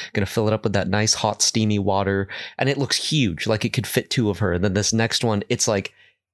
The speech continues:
he was just dying to find any excuse for her to be like,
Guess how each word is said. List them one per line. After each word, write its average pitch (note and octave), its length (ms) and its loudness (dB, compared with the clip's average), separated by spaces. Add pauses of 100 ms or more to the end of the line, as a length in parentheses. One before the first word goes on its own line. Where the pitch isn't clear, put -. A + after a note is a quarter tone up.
he C#3+ 160 -2
was G#2+ 200 0
just G2 340 0
dying G2 400 2
to G#2+ 60 -2
find F#2+ 280 -2
any F#2+ 260 2
excuse - 640 -2
for F#2+ 200 -2
her F#2+ 140 0
to F#2 80 -2
be F#2 260 0
like, E2+ 320 -2